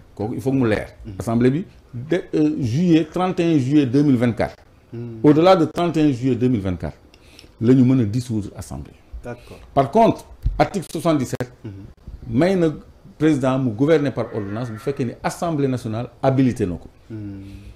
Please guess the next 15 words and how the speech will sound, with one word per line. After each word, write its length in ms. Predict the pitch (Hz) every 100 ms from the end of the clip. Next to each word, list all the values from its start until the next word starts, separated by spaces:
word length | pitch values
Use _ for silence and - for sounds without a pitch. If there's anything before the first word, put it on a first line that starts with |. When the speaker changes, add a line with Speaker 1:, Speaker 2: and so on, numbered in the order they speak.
| - - -
Speaker 1:
Euh, 120 | 110 107 - -
l'assemblée 440 | 113 131 160 143 135
nationale 440 | 127 123 117 131 - - - - _ _ _ _ - -
peut, 240 | 165 - - - - - -
par 160 | 151 143
une 140 | 139
loi, 320 | 110 107 - - -
habiliter 560 | - 131 135 127 120 156 - - -
le 100 | 117
président 380 | 98 139 120 120
de 60 | 104
la 80 | 98
République 360 | 101 - 107 -
à 100 | 92
prendre 400 | 92 - 120 131